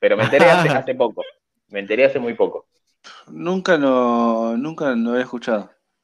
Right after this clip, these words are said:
Speaker 1: Ah,
Speaker 3: Nunca
Speaker 1: el
Speaker 3: lo había
Speaker 1: misterio
Speaker 3: escuchado
Speaker 1: ese.
Speaker 3: u-, usado así.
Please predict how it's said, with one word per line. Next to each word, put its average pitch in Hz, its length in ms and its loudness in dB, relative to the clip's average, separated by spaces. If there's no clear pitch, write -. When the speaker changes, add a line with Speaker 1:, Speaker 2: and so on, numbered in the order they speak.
Speaker 1:
Ah, 170 240 6
Speaker 3:
Nunca 190 80 6
Speaker 1:
el - 0 -
Speaker 3:
lo 180 80 4
había 175 120 6
Speaker 1:
misterio - 0 -
Speaker 3:
escuchado 156 580 6
Speaker 1:
ese. - 20 -18
Speaker 3:
u-, - 240 -10
usado 160 420 4
así. 143 520 0